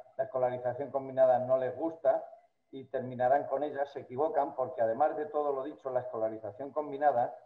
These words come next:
es una escuela de sensibilización, porque se comparten profesionales, se comparten saberes y se, se, se sensibiliza a los profesores, a las familias,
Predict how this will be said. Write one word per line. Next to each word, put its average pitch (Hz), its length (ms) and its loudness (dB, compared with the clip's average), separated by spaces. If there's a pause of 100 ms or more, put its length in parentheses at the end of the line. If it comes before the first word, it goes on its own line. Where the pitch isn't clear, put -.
(380)
es 139 200 -8
una 160 180 2
escuela 156 420 2
de 147 120 0
sensibilización, 123 1300 -6
porque 117 240 -8
se - 160 -20
comparten 113 480 0
profesionales, 117 840 -4 (300)
se - 180 -16
comparten 143 500 0
saberes 113 520 -2 (260)
y 131 60 -20
se, 123 180 -8
se, 120 320 -6
se 120 200 -8
sensibiliza 127 920 -2 (300)
a - 80 4
los 120 160 0
profesores, 139 720 -2 (220)
a 101 80 0
las 160 220 4
familias, 120 520 0